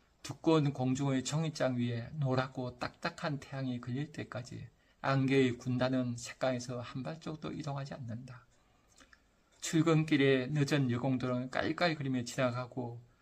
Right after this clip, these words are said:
긴 어둠에서 풀려난 검은 꼬 무뚝뚝한 나무들 사이로 아이들은 느릿느릿 새어나오는 것이다. 안개에 익숙하지 않은 사람들은 처음 얼마 동안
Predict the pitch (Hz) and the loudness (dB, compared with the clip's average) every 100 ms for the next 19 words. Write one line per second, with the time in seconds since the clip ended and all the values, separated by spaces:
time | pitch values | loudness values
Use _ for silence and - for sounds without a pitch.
0 | _ - 147 147 147 151 151 143 131 135 | _ -2 4 4 4 -2 2 2 2 0
1 | 131 - 139 127 127 123 143 139 127 123 | -2 -4 0 2 0 -2 0 2 0 -2
2 | - 151 135 123 135 - 170 160 151 131 | -6 -2 -2 -2 -6 -6 -8 -4 -2 0
3 | 110 139 147 127 - 127 131 120 120 _ | -2 -2 -4 -4 -8 -10 -8 -10 -12 _
4 | _ 131 120 127 123 123 120 120 123 120 | _ -4 -2 -4 -4 -2 -2 -2 -2 -4
5 | 120 180 165 131 120 135 156 - - 117 | -6 -8 -6 -6 -6 -6 -10 -14 -16 -18
6 | - _ _ _ _ _ _ _ _ _ | -18 _ _ _ _ _ _ _ _ _
7 | _ _ _ _ _ _ _ - 143 156 | _ _ _ _ _ _ _ 4 6 8
8 | 156 160 147 151 - 156 - 165 139 135 | 8 8 6 2 -2 -2 -2 2 2 2
9 | 131 120 - 131 123 120 120 123 - 180 | 0 -2 -4 -2 -2 -2 -4 -6 -2 -2
10 | 147 127 131 131 135 127 120 | 0 0 0 0 -2 -2 -2